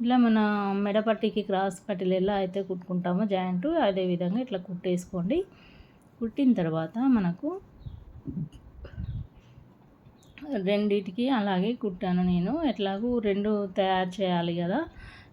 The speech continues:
జాయింట్ ఉన్న కాడ తిరగలేయడం కష్టం అని చెప్పేసి నేను రెండింటిని, ఆ, సపరేట్ సపరేట్ కుడుతున్నాను. ఇది మంచి మళ్ళీ లోపల పెట్టండి,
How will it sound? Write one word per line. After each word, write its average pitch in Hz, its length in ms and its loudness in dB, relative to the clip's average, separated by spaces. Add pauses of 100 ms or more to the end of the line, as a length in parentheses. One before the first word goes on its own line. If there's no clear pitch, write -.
(140)
జాయింట్ 202 340 2
ఉన్న 196 160 0
కాడ 185 320 -4
తిరగలేయడం 175 460 2
కష్టం 170 380 -4
అని 170 180 0
చెప్పేసి 175 400 -4
నేను 240 280 2
రెండింటిని, 180 600 0 (680)
ఆ, 165 440 -4
సపరేట్ 180 320 -4
సపరేట్ 175 320 -4
కుడుతున్నాను. 175 800 -4 (200)
ఇది 185 180 0
మంచి 185 300 0
మళ్ళీ 185 220 0
లోపల 175 340 2
పెట్టండి, 190 500 2